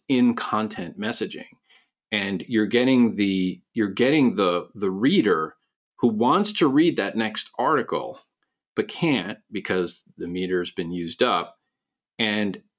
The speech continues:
you can't have better timing, right? Like, they, they're ready to read that article and they can't. And so,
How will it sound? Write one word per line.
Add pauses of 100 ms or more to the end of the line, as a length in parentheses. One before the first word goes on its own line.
(360)
you
can't
have
better
timing, (300)
right? (100)
Like, (140)
they,
they're
ready
to
read
that
article (320)
and
they
can't. (180)
And
so,